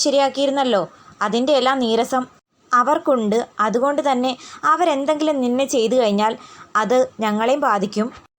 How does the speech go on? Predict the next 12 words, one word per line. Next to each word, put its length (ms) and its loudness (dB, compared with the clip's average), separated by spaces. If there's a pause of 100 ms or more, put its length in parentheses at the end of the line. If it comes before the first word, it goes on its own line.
(220)
അന്നേരം 440 0
മാർക്കോ 400 0
പറയുന്നുണ്ട്, 400 0 (140)
"ഇല്ല 180 0
സാറേ, 340 0 (360)
ഒരുപാട് 440 2
പേര് 320 4 (440)
ശത്രുക്കൾ 460 0
എന്നെ 200 -2
കൊല്ലാൻ 340 -2
വേണ്ടിയിട്ട് 360 0
ശ്രമിച്ചിട്ടുള്ളതാണ്. 800 -2